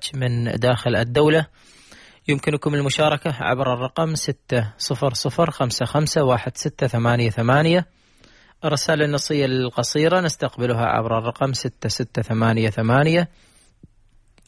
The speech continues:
المشاركات عبر تويتر شارجر ديو. نفذ الشيخ يسأل عبر الرسالة النصية القصيرة عبر الرقم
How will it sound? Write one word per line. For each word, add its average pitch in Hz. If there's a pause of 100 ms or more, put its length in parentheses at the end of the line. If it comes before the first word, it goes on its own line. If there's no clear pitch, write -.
(300)
المشاركات 120
عبر 113 (680)
تويتر 117
شارجر -
ديو. - (1900)
نفذ 135
الشيخ - (160)
يسأل -
عبر 120
الرسالة 113
النصية 113
القصيرة 110
عبر -
الرقم 113